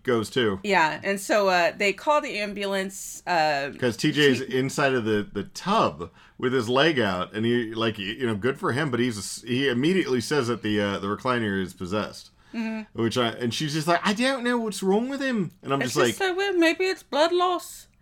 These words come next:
Speaker 1: As a, like, and so T J goes and stays at home with his mom.
Speaker 2: Yeah.
Speaker 1: Which is hilarious because, uh, he, like, he starts getting a little freaked out.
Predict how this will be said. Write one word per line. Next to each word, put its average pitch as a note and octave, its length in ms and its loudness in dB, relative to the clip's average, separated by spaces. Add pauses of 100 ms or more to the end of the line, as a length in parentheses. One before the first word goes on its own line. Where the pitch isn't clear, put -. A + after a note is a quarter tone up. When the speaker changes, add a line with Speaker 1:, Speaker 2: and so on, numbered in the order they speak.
(160)
Speaker 1:
As D3+ 260 0
a, G#2 340 -4
like, D3+ 560 0
and D#3 120 0
so D3+ 260 2 (100)
T G#3 180 0
J F#3 220 6
goes E3 340 2
and B2 120 -4
stays D3 440 0
at C#3+ 80 0
home C#3 240 2
with C#3+ 140 0
his G#2+ 180 0
mom. A2 560 2 (100)
Speaker 2:
Yeah. - 220 0 (540)
Speaker 1:
Which C3 260 0
is A#2 140 0
hilarious A#2 520 2
because, A2 440 -2 (100)
uh, G#2 400 2 (140)
he, C3+ 260 0
like, B2 320 2
he - 160 -8
starts F#3+ 240 -2
getting C#3 180 -2
a C3+ 40 0
little C3 160 2
freaked B2+ 300 -2
out. A#2+ 320 4